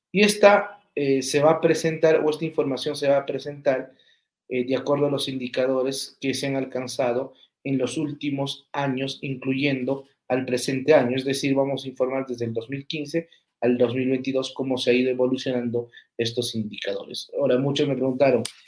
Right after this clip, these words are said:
"Ya, Edison, ¿y qué pasa si no podemos informar sobre los indicadores?". Bueno, entonces, en ese supuesto,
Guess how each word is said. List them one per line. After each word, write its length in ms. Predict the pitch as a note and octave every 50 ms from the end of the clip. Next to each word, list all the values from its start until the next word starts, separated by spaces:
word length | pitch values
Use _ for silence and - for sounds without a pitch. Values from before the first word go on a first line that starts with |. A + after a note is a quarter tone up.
| - - -
"Ya, 100 | D3 D3+
Edison, 300 | D#3+ D#3 D3+ C#3+ C3+ C3
¿y 80 | B2 A#2
qué 140 | E3 E3
pasa 360 | E3 - F3 E3+ D3+ C#3 F3 F#3+
si 140 | F3+ E3
no 100 | C#3 C#3
podemos 340 | C3 D3 D3 D3 D3 D3 C#3+
informar 320 | D3 B2+ A#2 A#2+ B2 C#3 C#3+
sobre 200 | D3+ D3 C3+ B2+
los 120 | B2 B2+
indicadores?". 680 | A#2+ A2 A2 A2 - - D#3 A3+ E3 C3+ A#2+ - - - _ _ _ _ _ _ _ _ _ _ _ _ _ _ _ _ _ _ _ _ _ _ _ _ _ _
Bueno, 280 | B2 B2 B2 A2+ A2+
entonces, 460 | A2 A2 A2+ A2+ A#2 B2+ B2 - - -
en 100 | B2 A#2+
ese 160 | A#2 A#2 C3
supuesto, 640 | B2+ C#3+ D3 C#3+ C#3+ C3 - - - C3+ C#3 C3+